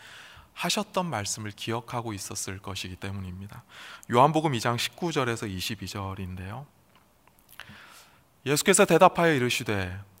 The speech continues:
"너희가 이 성전을 헐라 내가 사흘 동안에 일으키리라." 유대인들이 이르되, "이 성전은 사십육 년 동안이나 지었거늘 어떻게 네가 삼 일 동안에 일으키겠느냐?" 하더라.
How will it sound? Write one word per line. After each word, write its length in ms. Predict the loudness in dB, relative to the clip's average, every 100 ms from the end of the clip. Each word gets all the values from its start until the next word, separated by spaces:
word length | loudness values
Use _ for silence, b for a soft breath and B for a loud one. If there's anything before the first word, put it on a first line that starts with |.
| -4
"너희가 300 | 2 4 6
이 120 | 4
성전을 440 | 2 0 0 0 0
헐라 640 | 0 0 4 4 2 -6 -16 -8
내가 200 | -4 -4
사흘 280 | -4 -4 -6
동안에 560 | -6 -4 -4 -4 -6 -12 b b
일으키리라." 800 | -6 -6 -6 -8 -12 -10 -10 -12 -16 B B B B B
유대인들이 520 | 2 6 6 6 2
이르되, 460 | 0 -2 -2 -4 -6
"이 120 | -4 -2
성전은 460 | 0 -2 -2 -2
사십육 560 | -4 -2 0 0 0 0
년 280 | 0 0 -2
동안이나 580 | -2 0 0 -2 -2 -2
지었거늘 720 | -4 -4 -4 -6 -6 -6 -8 -12 B B B B B
어떻게 320 | -6 0 2
네가 200 | 4 4
삼 240 | 4 0
일 100 | 2
동안에 380 | 0 0 0 0
일으키겠느냐?" 1080 | -2 -4 -6 -6 -6 -4 -4 -4 -4 -6 -10
하더라. 600 | -12 -10 -8 -10 -12 -16